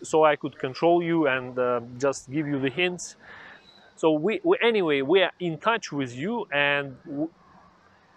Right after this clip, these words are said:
we know where we go and we know what we want.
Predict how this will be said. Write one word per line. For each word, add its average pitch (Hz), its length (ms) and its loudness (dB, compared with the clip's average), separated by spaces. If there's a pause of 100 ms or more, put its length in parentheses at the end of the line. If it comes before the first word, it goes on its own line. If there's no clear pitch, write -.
(280)
we 170 140 2
know 214 280 4
where 147 340 4
we 139 140 0
go 175 400 6
and 135 240 -4
we 143 100 -2
know 175 280 0
what 156 280 2
we 151 120 0
want. 139 340 0